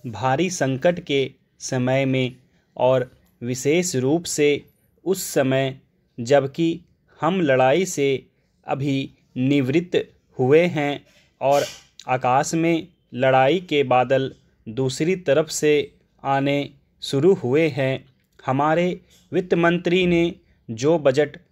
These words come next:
पेश किया है, वे इसके लिए बधाई के पात्र हैं। यद्यपि भिन्न-भिन्न पहलुओं को लेकर आलोचनाएं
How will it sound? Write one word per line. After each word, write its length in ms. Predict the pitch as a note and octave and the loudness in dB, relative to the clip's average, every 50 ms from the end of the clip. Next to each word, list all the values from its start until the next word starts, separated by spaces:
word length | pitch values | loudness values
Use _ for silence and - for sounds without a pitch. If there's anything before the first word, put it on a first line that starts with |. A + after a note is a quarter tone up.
| _ _ _ _ | _ _ _ _
पेश 340 | - C#3 D3+ D#3+ D#3+ - - | 0 2 2 2 0 -4 -8
किया 360 | - - B2+ C3+ C#3 C#3 C#3+ | -6 -2 0 2 4 2 2
है, 400 | C3 C#3 C#3+ C#3 C#3 C#3+ - - _ _ _ _ _ _ A#2+ | 2 0 0 0 0 0 -2 -6 _ _ _ _ _ _ -8
वे 440 | A#2 B2+ D3+ D#3+ E3 D#3 - - _ _ _ _ _ - | -2 0 0 2 2 0 -4 -8 _ _ _ _ _ -8
इसके 400 | E3 - - - - E3+ E3+ E3+ | -8 -8 -6 -4 0 2 2 2
लिए 460 | D#3+ C#3+ C#3+ D3 D3 D3 - - _ _ _ _ _ - | 2 2 2 2 2 0 -2 -4 _ _ _ _ _ -4
बधाई 500 | B2 C3+ B2 A#2+ B2+ C3 C#3 D#3+ F#3 F3+ | -4 -4 -2 0 0 2 2 2 0 0
के 240 | F3+ D3+ D3 C#3 | -2 0 0 0
पात्र 420 | C3+ C3+ - B2+ C3 C3 C3 - C3+ | 0 0 2 2 2 2 0 -2 -4
हैं। 440 | C3 C3 C#3 C#3 C3 C3 C3 - - _ _ _ _ _ _ _ _ _ _ _ _ _ _ _ _ _ | -4 -4 -4 -2 -2 -4 -4 -6 -12 _ _ _ _ _ _ _ _ _ _ _ _ _ _ _ _ _
यद्यपि 720 | D3 D#3 E3+ D#3 D3 F3 F3 - F3+ F3+ F3+ F3+ F3+ - _ _ _ _ - A2 | 0 2 2 2 0 -2 -2 0 -2 -2 -2 -2 -6 -12 _ _ _ _ -16 -6
भिन्न-भिन्न 580 | G#2 D3 D#3 D#3+ D#3+ D3 C#3 D3+ D#3 D#3 D#3 - - _ _ _ _ _ _ | 0 2 2 2 2 2 2 2 2 2 0 -4 -12 _ _ _ _ _ _
पहलुओं 540 | D3 C#3+ D3+ D3+ C3+ C3+ C#3 C#3 D3+ E3 F3 | 0 2 2 2 2 2 2 4 4 2 2
को 200 | F3 F3 D3+ C3+ | 2 4 4 4
लेकर 540 | B2+ B2 C3+ D3 D3+ D3+ D#3 D3+ D3 C#3+ - - _ _ _ _ _ _ - | 4 4 2 2 2 2 2 2 2 0 -2 -8 _ _ _ _ _ _ -2
आलोचनाएं 800 | B2 C3+ D3 D3+ D3+ D3+ D3+ D3 C3+ C3 C3+ C#3 D3+ D3+ D3+ | 0 2 4 4 2 2 0 -2 0 0 0 0 0 -2 -4